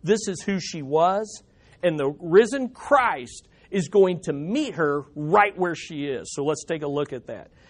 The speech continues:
Here we're gonna see a convicting encounter. Mary is asked an obvious question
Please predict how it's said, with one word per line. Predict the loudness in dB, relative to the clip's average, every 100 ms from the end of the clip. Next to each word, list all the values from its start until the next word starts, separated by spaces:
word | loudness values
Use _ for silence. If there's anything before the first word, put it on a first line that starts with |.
| _
Here | _ 2 2
we're | 2 0
gonna | -2 -2
see | -6 -8 -8 -12 _ _ _
a | -6
convicting | -6 -4 -4 -4 -6 -4 -4 -4 -8 -6 -8 -14 _
encounter. | -8 -8 2 2 2 -4 -4 -10 -16 _ _ _ _ _
Mary | -10 -2 2 4 2 0 -2
is | -2 -2
asked | 0 2 4 2 -4 -16 _ _ _
an | -8 -8 -2
obvious | 4 6 6 2 -4 -6
question | -14 -2 2 2 -2 -14 -16 -18